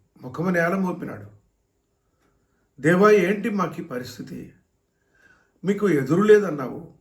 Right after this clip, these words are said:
ఏ శత్రువు మా ఎదుట నిలవడు అన్నావు, ఎరుకోని మా చేతికి అప్పగించినావు. మరి హాయి విషయంలో మేమేం తప్పు చేసినాము, ఎందుకు మాకు ఈ నష్టము?" అని చెప్పి,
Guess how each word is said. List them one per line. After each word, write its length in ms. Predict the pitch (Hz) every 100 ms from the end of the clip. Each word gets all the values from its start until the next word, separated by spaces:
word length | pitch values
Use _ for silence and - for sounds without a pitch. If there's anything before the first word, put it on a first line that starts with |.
| _ _ _ _ _ _ _
ఏ 140 | 139 202
శత్రువు 480 | 220 208 233 220 208
మా 200 | 185 185
ఎదుట 240 | 165 156
నిలవడు 480 | 139 127 151 190 202
అన్నావు, 540 | 170 123 101 104 92 - _ _ _ _ _ _ _ 147
ఎరుకోని 400 | 175 208 247 240
మా 120 | 190
చేతికి 360 | - 165 -
అప్పగించినావు. 920 | 120 - 160 190 - 117 101 104 - - _ _ _ _ _ _ _
మరి 160 | 254 247
హాయి 320 | 147 226 277
విషయంలో 520 | 277 - 285 254 240
మేమేం 440 | 214 196 175 214 233
తప్పు 280 | 196 196
చేసినాము, 680 | - 165 147 143 139 175 196 - - _
ఎందుకు 360 | 190 240 254 226
మాకు 300 | 175 156 156
ఈ 40 |
నష్టము?" 500 | 131 127 - 175 156
అని 100 | 135
చెప్పి, 600 | 107 - - 104 104 104